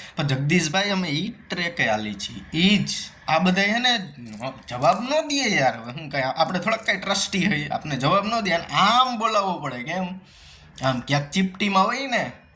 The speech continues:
એ ચીપટી આમ ખોલવી પડે, તાંય ભેગું થાય, બાકી આનું ભેગું ન થાય. એટલે ઈ બોલશે. તમે જોવો યાર, યાર, તમે ઉપાધિ કામ કરો,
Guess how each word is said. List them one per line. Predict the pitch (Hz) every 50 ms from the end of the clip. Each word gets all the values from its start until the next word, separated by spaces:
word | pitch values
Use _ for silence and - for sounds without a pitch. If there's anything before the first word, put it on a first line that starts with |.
| _ _ - - - - - - 143
એ |
ચીપટી | 143 - 214 208 - - - 220
આમ | 214 202 190 190
ખોલવી | - 247 247 247 247 220 180 -
પડે, | 135 127 120 110
તાંય | - 185 214 190
ભેગું | 147 151 156 151 139 120
થાય, | 113 117 113
બાકી | 123 127 139 143 151 147
આનું | 151 160 139
ભેગું | 123 147 165 190 220 233
ન | 233 240 -
થાય. | 185 147
એટલે | 139 143 147
ઈ | 143
બોલશે. | 147 170 220 247 247 - - -
તમે | 180 139 120 - - 135 143 160 151
જોવો | - - 139 180 - -
યાર, | - 220 220 220 214 214
યાર, | 202 196 185 185 180 170
તમે | - 160 160 165 151
ઉપાધિ | 139 147 143 - 185 180 190 196
કામ | 190 - 226 214 202 180 160
કરો, | 147 123 110 107 -